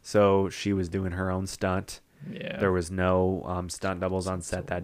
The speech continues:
Speaker 2: it's
Speaker 1: day.
Speaker 2: a
Speaker 1: So
Speaker 2: weird stunt, just
Speaker 1: Quentin,
Speaker 2: driving, but
Speaker 1: yeah, but,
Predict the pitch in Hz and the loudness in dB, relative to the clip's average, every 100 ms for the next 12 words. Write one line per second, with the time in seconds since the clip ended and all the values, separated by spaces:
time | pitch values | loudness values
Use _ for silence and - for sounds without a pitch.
0 | 87 90 92 107 104 98 - 107 101 - | -4 -4 -4 -2 -2 -2 -4 -4 -8 -10
1 | - 127 113 107 104 - 143 - - 143 | -12 -2 0 0 -4 -8 -6 -6 -6 -10
2 | 139 - - 82 87 - 95 104 | -10 -8 -8 -8 -10 -8 -2 -2